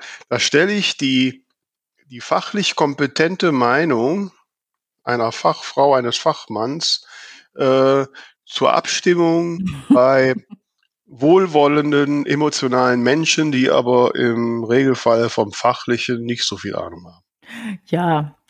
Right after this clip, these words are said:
Speaker 2: ist richtig. Ich meine, es ist kei-, es war jetzt kein Drama. Und wenn ihr Herzblut an diesem Satz hängt, dann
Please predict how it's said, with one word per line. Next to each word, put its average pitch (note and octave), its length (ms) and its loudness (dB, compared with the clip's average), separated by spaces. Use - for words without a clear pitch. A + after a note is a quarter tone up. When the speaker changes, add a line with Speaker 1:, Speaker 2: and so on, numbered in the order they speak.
Speaker 2:
ist - 240 2
richtig. G3 360 0
Ich F3+ 120 -2
meine, F3 280 2
es - 160 -6
ist - 320 -10
kei-, E3+ 240 -4
es - 360 -12
war C3+ 120 -10
jetzt D#3+ 240 -6
kein D3 240 -6
Drama. G3 540 4
Und F#3+ 320 -2
wenn G3+ 180 -2
ihr G#3+ 160 2
Herzblut G3+ 640 0
an F#3 140 -2
diesem F3 240 -6
Satz E3 340 -2
hängt, F#3 320 0
dann E3 260 -2